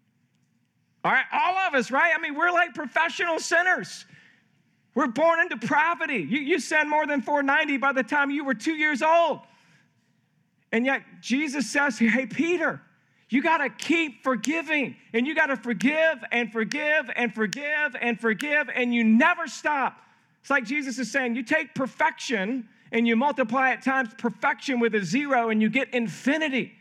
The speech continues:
And that's how many times you should be forgiving.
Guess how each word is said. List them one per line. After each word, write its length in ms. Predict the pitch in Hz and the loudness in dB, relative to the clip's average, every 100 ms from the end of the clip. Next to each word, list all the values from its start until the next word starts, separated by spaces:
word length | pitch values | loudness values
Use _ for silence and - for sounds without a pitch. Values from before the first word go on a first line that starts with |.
| _ _ _ | _ _ _
And 180 | 185 185 | -6 -2
that's 240 | 269 302 - | -2 -2 -2
how 120 | 311 | -2
many 160 | 285 | 0
times 300 | 254 269 254 | 0 0 0
you 80 | 233 | -2
should 160 | 233 226 | -4 -2
be 140 | 220 | -2
forgiving. 400 | 214 196 226 131 | -2 -4 -4 -6